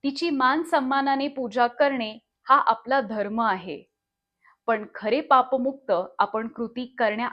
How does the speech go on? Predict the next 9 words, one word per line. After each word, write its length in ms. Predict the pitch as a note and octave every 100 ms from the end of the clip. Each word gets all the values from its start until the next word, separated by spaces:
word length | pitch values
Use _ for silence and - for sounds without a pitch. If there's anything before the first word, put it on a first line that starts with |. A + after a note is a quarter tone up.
| - -
अगोदरच 680 | G#3+ B3+ C#4+ C#4 C4+ C4
होऊ 120 | B3 G#3+
शकतो, 600 | - G3+ _ F3+ D#3 _ _ _ _
नाही 280 | G#3 G3+ F#3+
का? 220 | F#3+ D#4 - _ _ _ _ _ _ _ _ _ _ _ _ _ _ _ _ _ _ _ _
तुम्हाला 420 | A#3 A3 C4+ F4
जर 280 | F4 B3+ F#3+
उत्तर 380 | - A3 - A3+
भारतात 520 | A#3 G#3+ A3+ A#3+ F#3